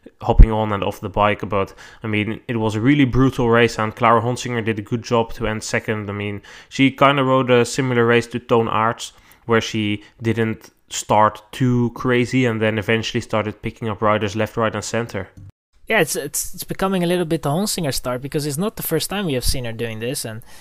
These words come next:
Speaker 2: we already said that for today she could have been, uh, uh, the, the woman to be on the podium, and, uh, I'm very happy that she did so, even second place. Very good performance from her, and, you know, she did a very smart job in the race. She tried to, uh, manage that race pretty well,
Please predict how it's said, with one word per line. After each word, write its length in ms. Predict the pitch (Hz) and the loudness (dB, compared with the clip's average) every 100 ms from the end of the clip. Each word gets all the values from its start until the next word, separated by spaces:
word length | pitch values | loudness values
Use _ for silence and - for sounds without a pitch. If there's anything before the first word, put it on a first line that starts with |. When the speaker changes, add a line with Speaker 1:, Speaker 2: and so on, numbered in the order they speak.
| - - | -20 -12
Speaker 2:
we 120 | 143 | -8
already 340 | 139 170 160 135 | -4 0 0 -2
said 320 | - 160 - | -2 -4 -4
that 160 | 135 | -6
for 180 | - 147 | -6 -8
today 420 | 123 127 123 156 | -8 -6 -2 -2
she 200 | 156 - | -2 -4
could 160 | 135 156 | -6 -4
have 140 | 135 | -4
been, 220 | 127 143 139 | -4 -4 -4
uh, 1200 | 131 127 120 - - - - - 95 95 98 87 | -4 -6 -8 -12 -14 -16 -14 -14 -16 -16 -16 -16
uh, 100 | 62 | -16
the, 400 | 110 127 147 143 | -12 -6 -4 -4
the 160 | 127 156 | -2 0
woman 440 | 147 160 147 143 147 | 2 2 0 -2 -6
to 100 | 143 | -6
be 140 | 143 | -4
on 100 | 139 | -2
the 100 | 131 | -4
podium, 480 | 123 143 170 131 135 | -4 0 0 -2 -6
and, 280 | 127 120 123 | -10 -10 -10
uh, 340 | 120 123 117 | -10 -10 -10
I'm 180 | 101 104 | -12 -8
very 220 | 131 156 | -2 0
happy 260 | 139 151 160 | 0 -2 -2
that 160 | 143 135 | -2 -4
she 120 | 139 | -4
did 180 | 143 131 | -4 -4
so, 240 | 170 156 | -4 -4
even 220 | 123 160 120 | -4 -6 -4
second 400 | - 147 143 - | -4 -4 -6 -6
place. 340 | 131 - - - - - _ - - | -6 -6 -6 -14 -20 -20 _ -20 -12
Very 360 | 135 196 202 | 0 2 2
good 220 | 143 160 | 0 -2
performance 400 | 156 - 151 156 | -4 -4 -2 -2
from 200 | - 139 | -4 -4
her, 180 | 131 156 | 0 2
and, 300 | 143 135 127 | 2 0 -4
you 100 | 135 | -8
know, 100 | 131 | -8
she 180 | 120 156 | -6 -6
did 200 | 147 170 | -4 -2
a 60 | 147 | -2
very 280 | 139 156 | -2 -2
smart 360 | 147 - 147 135 | -2 -2 -2 -4
job 240 | 151 147 | -2 -4
in 100 | 135 | -4
the 80 | 127 | -6
race. 300 | 120 131 151 | -4 -4 -6
She 80 | 117 | -8
tried 380 | - - 135 139 | -10 -6 -6 -6
to, 380 | 147 131 123 - | -6 -6 -8 -10
uh, 260 | 143 143 139 | -12 -12 -12
manage 440 | 131 139 147 139 | -6 -4 -4 -4
that 200 | 135 127 | -4 -4
race 220 | 135 135 | -6 -6
pretty 240 | - 143 139 | -8 -8 -4
well, 340 | 135 143 143 | -4 -4 -6